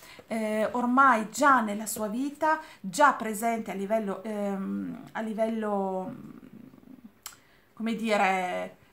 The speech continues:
eh, ancora non visibile, perché è alla luce della luna. Dio, eh, quando c'è questa carta mi piace veramente l'idea della luce della luna soffusa, argentea, che però ancora un pochino in ombra,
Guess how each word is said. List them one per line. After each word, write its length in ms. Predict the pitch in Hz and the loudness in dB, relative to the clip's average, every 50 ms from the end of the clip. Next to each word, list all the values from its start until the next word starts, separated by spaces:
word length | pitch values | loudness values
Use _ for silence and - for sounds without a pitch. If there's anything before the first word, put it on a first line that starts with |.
| _ - | _ -8
eh, 140 | 214 202 - - | -6 -6 -2 0
ancora 340 | 254 262 254 - 359 381 302 | 0 0 2 4 4 4 6
non 380 | 247 240 254 294 311 294 285 | 6 4 6 6 4 4 4
visibile, 640 | 240 247 254 240 330 339 330 277 190 220 202 202 202 | 2 0 0 0 0 0 0 0 -2 -2 -4 -4 0
perché 360 | 208 214 214 - 262 262 - | 2 2 2 2 0 0 0
è 300 | - 226 - 247 - 247 | -2 -6 -8 -6 -4 -2
alla 180 | 262 240 247 233 | 0 2 4 4
luce 300 | 247 269 320 - 320 233 | 2 2 -2 -2 -2 -2
della 220 | 240 226 208 208 | -2 -2 -2 0
luna. 340 | 226 262 320 359 330 262 220 | 0 0 0 0 0 0 0
Dio, 320 | 202 208 226 240 233 - | 0 -2 -2 -2 -4 -4
eh, 260 | - 226 240 220 226 | -2 -2 0 0 0
quando 220 | 220 226 220 226 240 | 2 2 2 2 0
c'è 120 | 226 - | -4 -6
questa 260 | - 254 240 - 247 | -8 -8 -8 -8 -6
carta 260 | - - 254 277 - 262 | -2 0 0 0 0 -4
mi 100 | 233 226 | -4 -4
piace 280 | - 226 226 226 226 | -6 -8 -8 -8 -4
veramente 500 | 214 214 220 220 240 254 247 - 240 233 - - - - - - | -2 -2 -2 0 -2 -4 -4 -4 -6 -8 -8 -16 -18 -18 -12 -6
l'idea 380 | 214 226 233 226 247 277 294 | -4 -4 -2 -2 2 2 2
della 220 | 233 233 226 220 220 | 2 2 0 0 0
luce 260 | 220 254 254 - 254 | 0 0 -4 -4 -4
della 220 | 214 233 226 220 | -4 -2 0 0
luna 240 | 226 240 262 262 233 | 0 0 0 -2 -2
soffusa, 560 | - - - 208 - - - 294 294 - 233 | -2 -4 -8 -10 -12 -10 -8 -8 -6 -6 -6
argentea, 500 | 233 - 196 254 269 269 277 254 254 220 | -8 -8 -4 -4 -2 -2 -2 -2 -4 -6
che 120 | - - 226 | -8 -8 -8
però 180 | - 254 269 | -4 -2 -2
ancora 360 | 269 254 - - 269 277 277 269 - - - - - - | -2 -2 -2 0 2 2 2 0 -2 -10 -16 -18 -16 -8
un 120 | - 240 226 | -6 -4 -4
pochino 380 | 247 240 - - 277 262 269 | -4 -4 -4 -4 -2 -2 0
in 100 | 262 254 | 0 2
ombra, 400 | 285 294 277 247 220 208 208 220 | 2 2 2 2 2 0 -2 -2